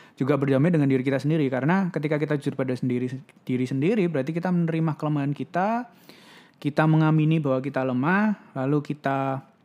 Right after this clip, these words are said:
eh, berusaha mengevaluasi baru mengubahnya gitu. Lah, menurutku orang nggak akan pernah bisa berubah kalau selama mereka nggak pernah jujur pada diri, diri mereka sendiri. Karena kebanyakan orang itu selalu kayak denial gitu loh, menyangkal tentang apapun.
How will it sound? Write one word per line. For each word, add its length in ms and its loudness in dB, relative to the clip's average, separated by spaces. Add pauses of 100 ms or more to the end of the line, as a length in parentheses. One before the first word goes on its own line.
(600)
eh, 640 -4 (480)
berusaha 240 4
mengevaluasi 640 0
baru 160 2
mengubahnya 640 -2 (160)
gitu. 160 -6
Lah, 160 4
menurutku 480 0 (640)
orang 240 4
nggak 160 2
akan 160 4
pernah 160 4
bisa 400 2
berubah 560 0
kalau 320 -4
selama 400 0
mereka 160 -2
nggak 160 -2
pernah 160 -4
jujur 240 -2
pada 160 -4
diri, 240 -8 (320)
diri 160 -2
mereka 240 -2
sendiri. 320 -6
Karena 320 2
kebanyakan 400 0
orang 160 0
itu 160 -2
selalu 240 -2
kayak 240 -6
denial 400 0
gitu 160 -2
loh, 160 -10
menyangkal 480 -2
tentang 320 -4
apapun. 400 -8